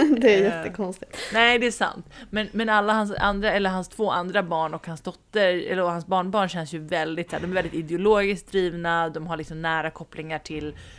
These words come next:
Speaker 2: den växande socialiströrelsen och så vidare. Och det där är ju en sån himla besvikelse för Esteban Trueba,
Speaker 1: Mm.
Speaker 2: eftersom att han då ja, hur hans ideologi ser ut och att han själv har börjat engagera sig i högerpolitiken.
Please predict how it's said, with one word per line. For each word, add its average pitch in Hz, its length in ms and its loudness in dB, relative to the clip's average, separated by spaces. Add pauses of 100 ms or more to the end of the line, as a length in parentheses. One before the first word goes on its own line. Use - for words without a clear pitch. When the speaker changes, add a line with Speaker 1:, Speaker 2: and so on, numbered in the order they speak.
(120)
Speaker 2:
den 170 120 -6
växande 160 420 -4
socialiströrelsen 190 1000 0
och 165 60 -6
så - 80 -12
vidare. 156 320 -2 (120)
Och - 360 -2
det 190 60 6
där 190 140 8
är 196 60 6
ju 208 140 0
en 196 60 -2
sån 160 140 -10
himla 160 440 -8
besvikelse 160 880 -4
för 151 100 -8
Esteban 151 420 -8
Trueba, 147 320 -4
Speaker 1:
Mm. 190 140 -2
Speaker 2:
eftersom 208 220 2
att 147 120 -10
han 147 300 -8
då 147 300 -4 (880)
ja, 175 160 6 (160)
hur 175 180 -2
hans 240 300 4
ideologi 170 440 -2
ser 170 160 -4
ut 160 200 -4
och 170 100 -2
att - 80 -6
han 156 140 -8
själv 156 320 -4
har 147 100 -2
börjat 147 320 -6
engagera 156 540 2
sig 147 200 -10
i 151 60 -6
högerpolitiken. 160 1120 -4